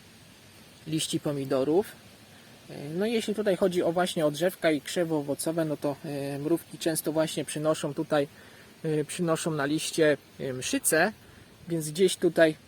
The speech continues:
e, te odstraszenie na pewno pomoże zapobiegać takiemu, e, zakła-,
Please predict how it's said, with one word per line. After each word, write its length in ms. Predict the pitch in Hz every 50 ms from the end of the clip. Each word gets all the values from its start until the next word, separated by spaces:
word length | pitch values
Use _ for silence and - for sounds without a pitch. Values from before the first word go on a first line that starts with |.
| - - - - - - - -
e, 40 | 160 160 160 156 151 156 151 156 151 -
te 140 | - - -
odstraszenie 640 | 175 175 - - - 160 160 156 - 202 180 175 160
na 120 | 160 151
pewno 440 | - 180 170 170 156 151 151 151 143
pomoże 460 | - - 151 156 196 240 220 175 165
zapobiegać 560 | 151 156 143 - 156 151 156 147 147 143 -
takiemu, 420 | - 147 139 - 143 143 139 131 131 - - - - - - - - - -
e, 60 | 147 147 147 147 143 143 143 143 143 143 143 147 - - - - - - - - - -
zakła-, 360 | 180 139 160 151 - - 156